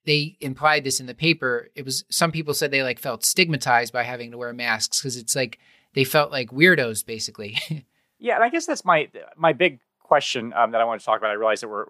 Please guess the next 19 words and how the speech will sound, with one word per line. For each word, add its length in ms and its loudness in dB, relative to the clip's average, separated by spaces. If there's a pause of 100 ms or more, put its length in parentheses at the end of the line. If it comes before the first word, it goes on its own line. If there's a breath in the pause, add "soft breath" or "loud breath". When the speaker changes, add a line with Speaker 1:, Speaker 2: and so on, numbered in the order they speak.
Speaker 2:
we're 140 -8
right 140 4
up 100 -2
against 240 -6
the 80 -16
time 220 2
limit 220 -8
here 140 -12
for 80 -14
this 140 -8
particular 340 -4
article, 360 0
but 200 -8
what 140 4
am 100 2
I 200 4
to 120 -14
do 220 -8
with 140 -8